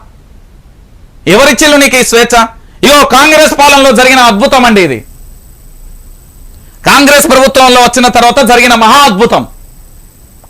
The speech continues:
గిదా, మనం కోరుకున్నది గిదా. రేవంత్ రెడ్డి గారు దీని మీద మరి ఏం చేస్తారో చెప్పాలి మీరే, ఎందుకంటే మీరు ముఖ్యమంత్రి గారు.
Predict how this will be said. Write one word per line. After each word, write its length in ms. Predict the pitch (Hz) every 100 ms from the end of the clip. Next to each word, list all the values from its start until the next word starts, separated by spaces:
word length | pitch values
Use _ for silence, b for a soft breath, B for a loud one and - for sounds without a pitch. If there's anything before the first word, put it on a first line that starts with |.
| 131
గిదా, 320 | 220 226 131 - - - -
మనం 180 | 202
కోరుకున్నది 520 | 208 262 269 262 262 202
గిదా. 340 | 214 190 120 - - - - - - - - - - - - - - -
రేవంత్ 360 | 135 220 285 285
రెడ్డి 180 | 285 277
గారు 120 | 277
దీని 180 | 226 262
మీద 140 | 262
మరి 320 | 269 262 240
ఏం 60 | 277
చేస్తారో 340 | 277 269 269
చెప్పాలి 400 | 247 226 262 247
మీరే, 300 | 202 208 180 - - b b -
ఎందుకంటే 320 | 185 247 269
మీరు 160 | 269 262
ముఖ్యమంత్రి 500 | 226 254 247 240 247
గారు. 260 | 220 151